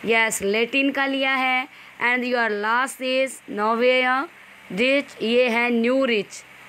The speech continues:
ओके, तो ये किसका है आपका? French का है। So next is your exercise, look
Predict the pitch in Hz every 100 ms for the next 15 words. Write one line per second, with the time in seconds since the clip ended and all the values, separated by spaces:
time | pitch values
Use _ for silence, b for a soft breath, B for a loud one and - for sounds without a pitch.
0 | - 208 202 269 285 277 - - - 233
1 | 220 269 247 233 - 233 220 220 208 196
2 | - 208 240 330 B B - - 240 202
3 | - - 180 175 160 156 - - 220 240
4 | 220 208 226 262 - 240 - - - -
5 | 220 214 214 202 196 - 214 208 220 220
6 | 214 202 220 254